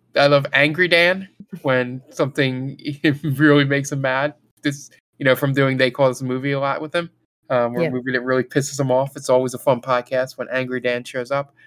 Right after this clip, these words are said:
Speaker 1: Um, or it's when, uh, uh, the Dan who really loves the thing he just did and will just, just talk about it forever, and we don't have to prod him to
Speaker 2: Yep.
Speaker 1: say something. He's like, "Guys, guys,
Speaker 2: <laughs>
Speaker 1: okay."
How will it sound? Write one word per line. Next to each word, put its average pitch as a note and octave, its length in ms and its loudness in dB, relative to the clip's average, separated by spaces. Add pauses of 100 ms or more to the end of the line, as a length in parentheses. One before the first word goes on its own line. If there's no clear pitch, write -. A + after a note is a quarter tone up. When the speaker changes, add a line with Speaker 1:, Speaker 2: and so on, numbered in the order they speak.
(240)
Speaker 1:
Um, B2+ 440 2 (300)
or D3+ 160 6
it's D3+ 180 0
when, C#3+ 460 4
uh, B2+ 300 2 (720)
uh, C#3 140 0 (420)
the D3+ 80 0
Dan D#3 300 4
who D3 120 0
really D3+ 380 4
loves C#3 280 2
the D3 60 -8
thing C#3+ 180 -2
he D3+ 140 -4
just D3+ 260 -6
did E3+ 280 0 (400)
and B2 500 -2
will B2+ 300 -4
just, - 300 -10 (300)
just C#3+ 280 -2
talk C#3 260 2
about B2 280 0
it B2+ 120 -2 (240)
forever, A#2+ 400 2
and A#2 80 -8
we B2+ 80 -4
don't B2 160 0
have C3+ 140 -4
to - 60 -18
prod A#2 380 -2
him A#2 140 -8 (360)
to D3 60 -2
Speaker 2:
Yep. F#3 140 4
Speaker 1:
say B2 180 2
something. B2 200 -6
He's A#2+ 80 -8
like, C3 120 -4
"Guys, F3 220 2
guys, C3 220 2 (100)
Speaker 2:
<laughs> - 120 -2
Speaker 1:
okay." C#3+ 260 -2